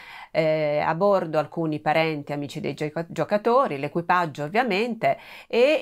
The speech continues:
in tutto il volo c'erano quarantacinque persone. Alcune erano state convinte a partire per ammortizzare i costi del viaggio, quindi neanche, <laughs> diciamo così, spontaneamente.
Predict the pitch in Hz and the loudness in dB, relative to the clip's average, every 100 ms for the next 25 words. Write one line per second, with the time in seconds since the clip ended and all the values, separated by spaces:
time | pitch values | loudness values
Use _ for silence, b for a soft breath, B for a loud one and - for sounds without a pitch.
0 | 190 185 196 214 285 202 165 233 180 147 | 0 -2 -2 -2 -2 0 0 4 4 2
1 | - 151 175 170 143 139 127 131 131 139 | 0 -2 -2 -2 -2 -4 -4 -8 -10 -8
2 | 139 131 - 233 180 127 B B B - | -6 -6 -2 0 2 0 B B B 0
3 | 175 220 214 170 156 151 156 156 151 156 | 0 2 2 2 2 -2 -2 -2 -2 -4
4 | 151 156 151 151 143 147 - 170 170 165 | -2 -2 0 0 2 -2 -2 0 2 0
5 | - 196 196 175 160 160 165 156 165 147 | 0 0 2 2 0 0 -2 0 2 2
6 | 143 143 - 190 262 269 156 190 156 156 | -2 -6 -4 0 0 2 0 0 -4 -6
7 | 147 175 196 240 247 247 208 208 170 185 | -2 0 0 0 0 0 0 -2 0 2
8 | 165 185 196 180 - 226 - - 240 247 | 2 0 0 -2 -2 -2 2 2 2 0
9 | 156 156 - - | 0 0 -2 -6